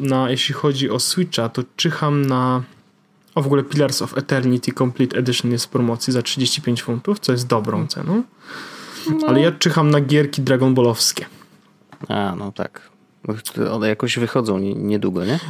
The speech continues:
Speaker 1: Wiesz co, e, wychodzi w ogóle jedna, ale będzie na P S cztery i na pecety, co mnie nie tego, ale są takie gierki. W ogóle to ciekawe, bo ostatnio, e, ja sobie mam takie coś takiego, e, eShop Prices, gdzie sobie sprawdzam,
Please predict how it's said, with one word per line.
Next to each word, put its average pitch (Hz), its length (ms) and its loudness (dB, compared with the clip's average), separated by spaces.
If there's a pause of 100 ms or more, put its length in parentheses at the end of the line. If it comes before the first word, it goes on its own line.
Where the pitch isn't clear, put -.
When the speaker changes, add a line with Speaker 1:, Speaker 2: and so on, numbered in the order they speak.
(120)
Speaker 1:
Wiesz 147 160 -2
co, 202 420 0
e, 151 500 2
wychodzi 170 400 0
w 160 80 0
ogóle 156 260 2
jedna, 156 300 2
ale 143 220 2
będzie 143 300 0
na 135 160 0
P 135 160 -2
S 135 160 0
cztery 135 440 0
i 135 160 -2
na 131 200 0
pecety, 131 440 -2
co 127 140 -2
mnie 127 160 2
nie 127 260 2
tego, 139 300 0
ale 131 200 0
są 143 380 0
takie 139 240 -4
gierki. 143 340 -2
W 147 40 2
ogóle 180 200 2 (440)
to 175 120 0
ciekawe, 175 340 2
bo 143 180 2
ostatnio, 165 640 0
e, 135 340 0 (120)
ja 143 120 0
sobie 147 240 -2
mam 143 120 2
takie 147 200 -2
coś 143 160 -4
takiego, 139 300 -2
e, 131 60 -4 (960)
eShop 151 320 0
Prices, 131 640 -2
gdzie - 160 -4
sobie 127 220 0
sprawdzam, 123 640 0